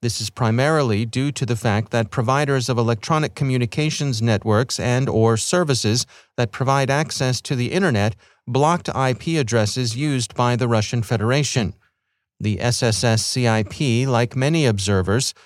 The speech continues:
considers the nominal hacktivists who've been recently active as simple front groups for the Russian intelligence services. Traditionally,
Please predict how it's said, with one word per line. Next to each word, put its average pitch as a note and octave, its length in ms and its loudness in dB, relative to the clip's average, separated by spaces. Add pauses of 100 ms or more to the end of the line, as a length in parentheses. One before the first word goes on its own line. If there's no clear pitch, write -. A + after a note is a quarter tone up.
(220)
considers B2 640 2
the A#2+ 260 0
nominal C3 560 2
hacktivists B2 760 -2
who've A#2 140 -2
been A#2 220 0
recently A#2 460 0
active B2+ 500 0
as A2 160 2
simple A#2+ 340 0
front F#3+ 360 0
groups - 400 -2 (320)
for A2 100 -6
the G#2+ 100 0
Russian A#2+ 340 2
intelligence G#2+ 640 2
services. G#2+ 800 0 (1400)
Traditionally, F3+ 760 2